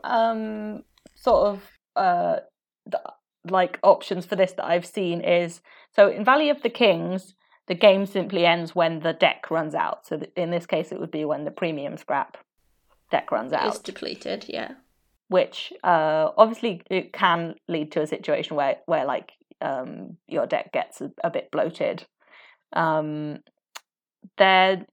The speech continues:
Speaker 1: in Ascension, there is, like, a sort of resource pool, and the game finishes when that resource pool runs out. But we haven't, we haven't, like, built any of that into the game so far, so.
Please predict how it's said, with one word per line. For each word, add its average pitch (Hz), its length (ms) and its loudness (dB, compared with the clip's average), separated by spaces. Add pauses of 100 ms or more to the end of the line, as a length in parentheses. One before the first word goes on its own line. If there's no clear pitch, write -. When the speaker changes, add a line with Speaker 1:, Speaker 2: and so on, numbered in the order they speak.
Speaker 1:
in 185 320 0
Ascension, 170 920 0
there 170 220 6
is, 170 140 -2
like, 170 380 2
a 160 440 0
sort - 180 -4
of 170 280 -6
resource 170 640 -2
pool, 254 400 -2
and 190 180 -2
the 175 80 -4
game 160 360 -2
finishes 165 580 -6
when 151 420 -4 (600)
that - 420 0 (460)
resource 160 420 -4
pool 202 220 -4
runs 208 220 -4
out. 226 280 0 (180)
But - 120 0
we 202 100 2
haven't, 190 440 -2 (840)
we 175 120 2
haven't, 180 380 0 (120)
like, - 220 0
built 165 280 0
any 165 200 -2
of 151 80 -6
that 147 240 -6
into 165 220 -6
the 123 100 -6
game 120 260 -6
so - 180 -10
far, - 300 -8
so. - 340 -8